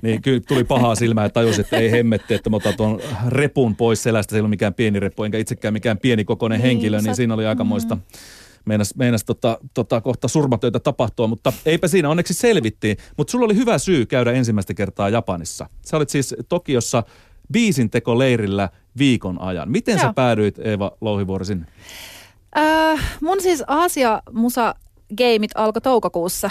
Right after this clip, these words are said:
Speaker 2: kun mut kutsuttiin semmoselle, tota, äh, A-pop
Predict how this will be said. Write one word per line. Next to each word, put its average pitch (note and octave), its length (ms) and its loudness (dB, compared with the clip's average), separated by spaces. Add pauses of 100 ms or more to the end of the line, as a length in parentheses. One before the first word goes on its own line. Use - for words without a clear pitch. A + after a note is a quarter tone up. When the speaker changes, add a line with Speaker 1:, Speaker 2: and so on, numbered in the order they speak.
(120)
Speaker 2:
kun G#3 60 -4
mut G3 140 -4
kutsuttiin G#3+ 420 -2
semmoselle, F#3+ 500 -2
tota, F#3+ 260 -2 (460)
äh, F3+ 560 0 (280)
A-pop G#3 420 -2